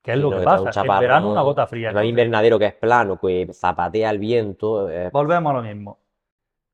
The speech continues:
Speaker 1: Cinco sacos. Mil litros de agua es un saco por cada doscientos.
Speaker 2: Ujú.
Speaker 1: Mil quinientos litros, ya nos vamos a trescientos,
Speaker 2: Ya,
Speaker 1: trescientos
Speaker 2: ya
Speaker 1: y
Speaker 2: te
Speaker 1: pico
Speaker 2: está
Speaker 1: litros.
Speaker 2: faltando.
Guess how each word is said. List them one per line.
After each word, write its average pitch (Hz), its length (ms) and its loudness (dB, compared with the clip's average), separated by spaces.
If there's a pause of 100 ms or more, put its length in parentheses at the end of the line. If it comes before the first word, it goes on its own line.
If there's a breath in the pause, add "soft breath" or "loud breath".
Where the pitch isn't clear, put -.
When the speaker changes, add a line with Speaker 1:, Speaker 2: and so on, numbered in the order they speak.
(140)
Speaker 1:
Cinco 175 340 -2
sacos. 107 420 -6 (520)
Mil 180 220 -6
litros 170 280 -4
de 170 120 -2
agua 185 320 2
es 170 60 2
un 147 100 -6
saco 165 260 -4
por 123 140 -6
cada 131 180 -4
doscientos. 110 600 -8 (220)
Speaker 2:
Ujú. 98 320 -10 (120)
Speaker 1:
Mil 120 240 -10
quinientos 135 400 -4
litros, 185 340 -4 (880)
ya 113 160 -6
nos 123 140 -6
vamos 143 360 0
a 120 40 -6
trescientos, 156 560 -6
Speaker 2:
Ya, - 0 -
Speaker 1:
trescientos 98 380 -4
Speaker 2:
ya - 40 -2
Speaker 1:
y - 60 -2
Speaker 2:
te 101 60 -2
Speaker 1:
pico - 120 -4
Speaker 2:
está 185 120 -2
Speaker 1:
litros. 170 200 -4
Speaker 2:
faltando. 90 280 -6